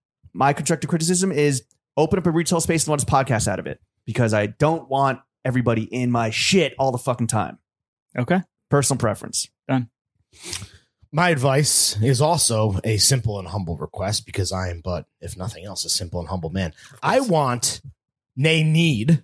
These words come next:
Speaker 3: <laughs> the first right of refusal on all subsequent Sublime finds.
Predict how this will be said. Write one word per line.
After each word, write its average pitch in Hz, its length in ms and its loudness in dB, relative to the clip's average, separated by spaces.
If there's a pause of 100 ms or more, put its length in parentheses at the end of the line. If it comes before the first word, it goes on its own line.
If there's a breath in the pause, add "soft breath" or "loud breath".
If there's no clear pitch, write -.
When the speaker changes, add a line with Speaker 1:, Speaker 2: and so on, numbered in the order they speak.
(100)
Speaker 3:
<laughs> - 20 -6 (1000 loud breath)
the 165 120 2
first 220 460 0
right 175 280 2
of 175 100 4
refusal 175 500 2
on 160 180 0
all 247 240 4
subsequent 208 840 2
Sublime 156 800 2
finds. 87 800 -4